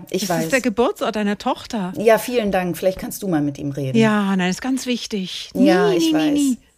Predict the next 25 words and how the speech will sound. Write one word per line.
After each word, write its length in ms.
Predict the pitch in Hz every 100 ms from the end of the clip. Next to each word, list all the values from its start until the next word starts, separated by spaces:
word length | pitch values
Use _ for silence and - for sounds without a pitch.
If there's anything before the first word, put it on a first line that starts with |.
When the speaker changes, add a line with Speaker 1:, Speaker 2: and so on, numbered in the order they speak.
| _ -
Speaker 1:
Ja, 360 | 175 185 165 160 - -
mach 200 | 196 240
ich 160 | 240 -
auch 80 | 160
nicht, 180 | 156
geht 240 | - 330 -
auch 140 | 143
nicht. 340 | 143 135 - -
Speaker 2:
Und 140 | 226
das 120 | 214 214
ist 120 | 214
das 120 | 196
Antenne 320 | 190 196 185
Bayern 300 | 175 185 190
Sonntagsfrühstück 840 | 196 233 285 285 262 233 226 214 190
heute 260 | 339 427
mit 140 | 226 208
der 100 | 208
Schauspielerin 600 | 233 226 - 240 214 208
Lisa 380 | 214 269 269 247
Maria 640 | 214 214 208 214 202 196
Potthoff, 760 | 190 - - 220 - 165 165 -
die 180 | 196 214
uns 340 | 220 208 - -
eine 380 | - 208 220 240